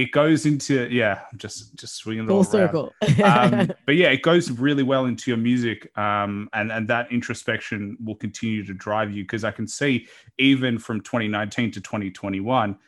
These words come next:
Speaker 1: the things that you're talking about, they're in a similar lane, but the thoughts are different, and the,
Speaker 2: Yeah.
Speaker 1: the actual expression of them is different. And, you know,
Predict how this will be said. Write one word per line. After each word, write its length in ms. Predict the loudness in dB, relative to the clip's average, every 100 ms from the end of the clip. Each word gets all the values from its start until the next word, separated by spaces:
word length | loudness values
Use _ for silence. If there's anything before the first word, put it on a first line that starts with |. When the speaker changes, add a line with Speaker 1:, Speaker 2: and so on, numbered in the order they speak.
| _ -12
Speaker 1:
the 80 | -8
things 340 | 0 2 2
that 60 | -2
you're 160 | -4 -4
talking 400 | -4 -4 -2 -2
about, 300 | 0 -2 -6 _ _ _ -12
they're 360 | -2 -2 -2 -4
in 280 | 0 2 0 -4
a 60 |
similar 380 | -6 0 0 0
lane, 520 | -4 -4 -2 -4 -6 -10 _
but 140 | -10
the 80 | -8
thoughts 500 | -8 -2 -2 -2 -6
are 60 | -10
different, 440 | -8 -10 -12 -16 _ _
and 420 | -6 -6 -6 -8 -12 -16 -8
the, 380 | -4 -4 -4 -4
Speaker 2:
Yeah. 160 | -4
Speaker 1:
the 120 | -2 -2
actual 320 | -4 -6 -8
expression 640 | -10 -8 -4 -2 -2 -4
of 140 | -4 -8
them 200 | -8 -8
is 140 | -10
different. 420 | -14 -14 -14 -14 -10
And, 280 | -8 -8 -12 _ _ -8
you 140 | -4
know, 220 | -2 -4